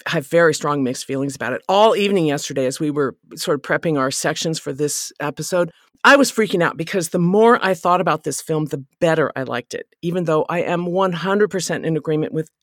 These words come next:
everything you guys are saying about how it's not a well-crafted story. But I did keep thinking about it, and I'm still thinking about it.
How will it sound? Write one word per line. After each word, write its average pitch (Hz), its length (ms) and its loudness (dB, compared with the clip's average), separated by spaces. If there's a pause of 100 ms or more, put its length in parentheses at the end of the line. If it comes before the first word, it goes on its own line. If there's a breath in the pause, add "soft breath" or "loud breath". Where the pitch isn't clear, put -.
everything 175 400 0
you 156 100 0
guys 143 240 -2
are 143 80 -8
saying 143 320 -4
about 135 280 -4 (100)
how 143 180 -4
it's 123 160 -8
not 143 200 -4
a 143 40 -4
well-crafted 123 560 -10
story. 175 380 -2 (560 loud breath)
But 180 100 -6
I 202 120 -2
did 233 260 0
keep - 200 -4
thinking 196 360 -2
about 165 240 0
it, 202 100 0
and 214 140 2
I'm 240 80 4
still 233 440 2
thinking 127 320 -6
about 127 260 -6
it. - 100 -6